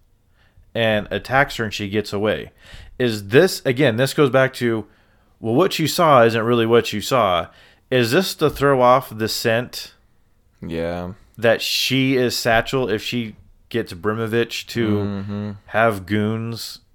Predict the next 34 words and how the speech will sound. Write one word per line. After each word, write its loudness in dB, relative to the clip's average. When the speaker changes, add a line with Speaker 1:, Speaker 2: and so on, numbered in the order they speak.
Speaker 1:
come -8
after -2
her 0
because -4
now 0
Percival's -2
like, -4
"Well, -6
that's 0
weird. -2
Like, -4
who -4
is 0
it?" -2
And -4
then -2
as -4
an -4
audience, 0
we -6
think, -8
he -2
does 4
so 2
many -2
shady 0
things, 0
like, -2
you -4
think -4
he 0
is 2
Speaker 2:
Right. -4
Speaker 1:
Satchel. -4